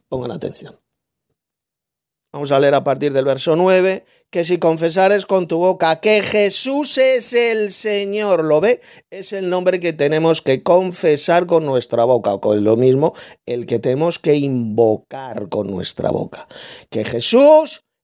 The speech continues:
es el Señor. Aquí no dice Pablo por ninguna parte que es el nombre del Dios Padre el que tenemos que invocar para ser salvos, no. Que está diciendo bien clarito, como pueden ver, que es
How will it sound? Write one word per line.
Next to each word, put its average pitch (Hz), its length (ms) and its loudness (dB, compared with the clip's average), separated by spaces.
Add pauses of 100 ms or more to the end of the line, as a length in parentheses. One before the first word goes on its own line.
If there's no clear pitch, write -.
(160)
es 240 560 -4
el 180 500 0
Señor. 139 540 -4
Aquí 139 240 0
no 277 100 4
dice 190 300 2
Pablo 156 340 2
por 135 160 0
ninguna 147 320 -4
parte 139 400 0 (300)
que 160 100 -4
es 170 140 -6
el 185 160 -6
nombre 175 340 2
del 139 240 0
Dios 139 400 -2
Padre 139 440 -10
el 123 100 -6
que 113 100 -8
tenemos 110 380 -4
que 110 100 -2
invocar 101 420 2
para 92 200 0
ser 92 180 -4
salvos, 202 380 -2
no. 98 340 -8 (840)
Que - 100 -12
está - 180 -6
diciendo 90 420 -6
bien 107 200 0
clarito, 131 360 2
como 170 220 2
pueden 107 320 -4
ver, 156 220 2 (320)
que 107 180 -6
es - 180 -10